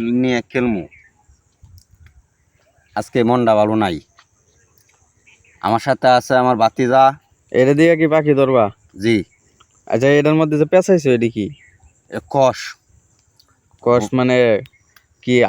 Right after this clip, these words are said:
Speaker 2: আটা?
Speaker 1: আটা, আটা। এ-,
Speaker 2: মানে
Speaker 1: এ-,
Speaker 2: এটা সংগ্রহ করছো কোত্থেকে?
Speaker 1: এটা সংগ্রহ করছি বট গাছের কষ। বট গাছের কষ, সর্ষের তেল জাল দিতে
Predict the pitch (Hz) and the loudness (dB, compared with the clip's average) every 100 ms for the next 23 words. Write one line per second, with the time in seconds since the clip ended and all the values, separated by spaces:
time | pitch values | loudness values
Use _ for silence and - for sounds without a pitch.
0 | 123 127 117 92 _ _ - 107 120 107 | -2 -4 -4 -6 _ _ -8 -4 -2 -4
1 | - 95 - 113 - 120 127 131 127 160 | -4 -6 -4 -8 -4 -2 0 0 0 0
2 | 170 165 135 127 139 131 - 110 95 95 | 2 0 0 -4 -4 -4 -4 -2 -4 -6
3 | - 113 117 131 127 123 120 123 127 127 | -6 -4 -2 0 0 0 -2 -4 -2 -2
4 | 120 - - 67 - _ _ - _ _ | -2 -6 -14 -16 -18 _ _ -20 _ _
5 | _ _ _ _ _ _ _ - 92 127 | _ _ _ _ _ _ _ -12 -4 -4
6 | 117 139 127 101 113 104 - 95 113 110 | 0 -2 -2 -4 -4 -4 -6 -6 -6 -2
7 | 127 135 113 - 127 - 143 131 127 113 | -4 -2 -6 -2 -4 -2 -8 -4 -4 -6
8 | - 123 135 - _ _ _ _ - 87 | -2 0 0 -4 _ _ _ _ -14 -2
9 | 120 127 127 117 | -2 0 -2 -2